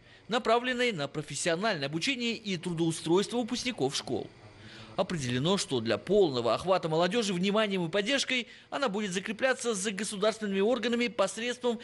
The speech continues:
системы от махали до министерства. Поставлена задача цифровизации процессов формирования и финансирования средств, выделяемых молодежи,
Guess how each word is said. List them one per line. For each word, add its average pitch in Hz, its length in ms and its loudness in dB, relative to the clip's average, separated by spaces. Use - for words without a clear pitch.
системы 254 720 -2
от 160 220 -2
махали 160 560 -2
до 185 220 2
министерства. 165 800 -4
Поставлена 208 500 2
задача 160 460 0
цифровизации 170 760 0
процессов 180 560 0
формирования 226 680 2
и 180 140 -8
финансирования 196 800 0
средств, 147 400 -4
выделяемых 143 560 2
молодежи, 165 600 -4